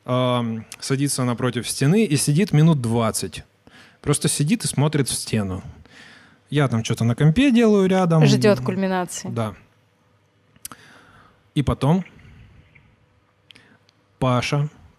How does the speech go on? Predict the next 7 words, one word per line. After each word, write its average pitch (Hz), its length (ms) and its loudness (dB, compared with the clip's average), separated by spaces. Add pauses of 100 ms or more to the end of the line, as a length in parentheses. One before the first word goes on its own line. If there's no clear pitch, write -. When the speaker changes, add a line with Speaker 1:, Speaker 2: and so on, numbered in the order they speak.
Speaker 1:
подходит 135 480 0
к - 60 -10
своему 131 360 2
рюкзаку, 113 540 0 (680)
берет 127 340 2
белый 117 420 0
маркер 131 560 0